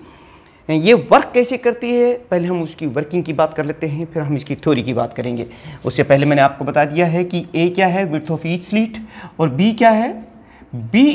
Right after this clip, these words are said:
is the width of opaque region, opaque region, or you can say the distance between two slits, दो स्लिट्स के बीच की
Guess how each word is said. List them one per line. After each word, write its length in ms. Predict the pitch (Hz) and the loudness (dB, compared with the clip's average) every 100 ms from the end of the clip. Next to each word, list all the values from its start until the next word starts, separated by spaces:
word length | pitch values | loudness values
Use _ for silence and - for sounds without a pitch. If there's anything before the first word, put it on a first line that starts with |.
| 247 | 2
is 80 | 190 | 2
the 180 | 247 269 262 - - - - 123 113 | 2 2 -2 -10 -20 -20 -12 -10 -2
width 260 | 180 302 - | 0 0 0
of 260 | 233 269 - - - - _ _ _ _ _ _ _ _ - | 2 2 0 -16 -20 -20 _ _ _ _ _ _ _ _ 0
opaque 340 | - 302 - | 0 0 0
region, 340 | 151 110 - - - - - - _ _ _ - - - _ - - _ - - - - - - - - - - - - - - - - - - - - - - - - | 0 -2 -6 -12 -20 -20 -20 -20 _ _ _ -20 -20 -20 _ -20 -20 _ -20 -20 -20 -20 -20 -20 -20 -20 -20 -20 -20 -20 -20 -20 -20 -20 -20 -20 -20 -20 -20 -20 -20 2
opaque 520 | 202 214 208 214 - - - - 139 160 | 2 4 2 0 -4 -14 -14 -12 -6 -4
region, 340 | 170 123 101 127 - | -4 -4 -6 -10 -2
or 140 | 185 | -2
you 180 | 185 220 233 | 0 -2 0
can 160 | 226 | 0
say 300 | 220 - 180 87 76 - - 165 | -2 -6 -4 -6 -10 -16 -18 -10
the 520 | 147 143 190 190 190 - - 151 | -4 0 2 2 -2 -8 -8 -2
distance 640 | 151 233 - 302 302 302 285 208 151 | 0 0 4 6 6 4 -2 -4 -4
between 380 | - 185 190 185 185 | -4 -2 -2 -4 0
two 160 | 254 | 0
slits, 460 | - 160 127 - - _ - | 0 -6 -6 -10 -20 _ -16
दो 220 | 131 208 262 | -2 0 0
स्लिट्स 340 | - 180 - | -2 -8 -4
के 100 | 180 | -4
बीच 240 | 147 151 - | -2 -4 -6
की 160 | 143 | -8